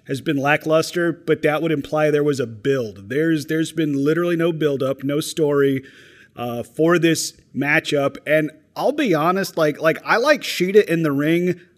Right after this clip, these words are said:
I've been pretty underwhelmed with her being a champion. Now, maybe you could say that's, that's a whole symptom of the A E W women's division, and I don't necessarily think that's an unfair commentary, but, like, I,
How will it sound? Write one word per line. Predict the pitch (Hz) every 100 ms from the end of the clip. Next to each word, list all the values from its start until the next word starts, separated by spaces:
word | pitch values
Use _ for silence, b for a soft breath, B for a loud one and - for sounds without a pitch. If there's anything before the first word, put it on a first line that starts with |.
| _ _ -
I've | -
been | 320 320
pretty | - 254 254
underwhelmed | 208 208 170 147 156 147
with | 135
her | 143 143
being | 143 135
a |
champion. | 127 143 135 127 127
Now, | 127
maybe | 135 147 160 170
you | 170
could | 165
say | - 160 151
that's, | 143 147 -
that's | 151 147 -
a | 135 127 B B B -
whole | 147 147 147 123 -
symptom | - - 156 151 160 151 139
of | 131 131
the | 135 147
A | 127
E | 139 143
W | 143 139 143 135
women's | 139 143 139 120
division, | 131 113 135 131 147 139
and | 135 131 127 -
I | 135 135 117 -
don't | 160 160
necessarily | 170 147 131 165 156 143 131 B B B -
think | 156 156
that's | 147 147
an | 127 - -
unfair | 170 202 175 175 143 127
commentary, | - 143 135 127 - 123 131
but, | 127 127
like, | 127 127 110 - B B B
I, | -